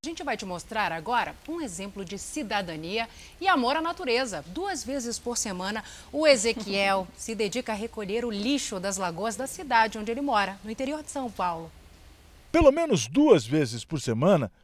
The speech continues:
Speaker 2: o compromisso é certo. Ele coloca os barcos na água e se prepara. Colete, chapéu, bota, puçá e fisga. Em poucos minutos, já está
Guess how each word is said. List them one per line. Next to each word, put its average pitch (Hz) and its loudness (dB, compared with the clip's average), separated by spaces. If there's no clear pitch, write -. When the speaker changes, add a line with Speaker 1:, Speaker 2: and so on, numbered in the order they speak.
Speaker 2:
o 262 -2
compromisso 277 2
é 214 2
certo. - 4
Ele 294 0
coloca 156 2
os 120 -4
barcos 120 0
na 101 -6
água 180 2
e 165 -6
se - -4
prepara. 190 2
Colete, 143 0
chapéu, 156 4
bota, 151 0
puçá 254 2
e 202 6
fisga. 135 0
Em 311 0
poucos 262 2
minutos, 180 0
já 131 -2
está 147 -2